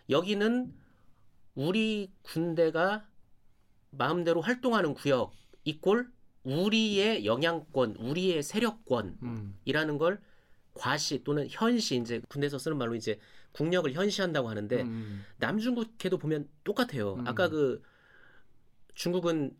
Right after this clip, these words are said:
Speaker 1: 영토와 영해에 대한 욕심이 굉장히 많은
Speaker 2: 네,
Speaker 1: 나라라고
Speaker 2: 네, 네,
Speaker 1: 했잖아요.
Speaker 2: 네,
Speaker 1: 그러니까
Speaker 2: 네.
Speaker 1: 서로, 서로 충돌을 하면
Speaker 2: 음.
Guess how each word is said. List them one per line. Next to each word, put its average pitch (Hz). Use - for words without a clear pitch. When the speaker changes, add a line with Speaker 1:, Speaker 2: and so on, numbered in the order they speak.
Speaker 1:
영토와 156
영해에 139
대한 135
욕심이 110
굉장히 147
많은 120
Speaker 2:
네, 156
Speaker 1:
나라라고 117
Speaker 2:
네, -
네, 104
Speaker 1:
했잖아요. 104
Speaker 2:
네, 113
Speaker 1:
그러니까 107
Speaker 2:
네. -
Speaker 1:
서로, 190
서로 269
충돌을 254
하면 180
Speaker 2:
음. 117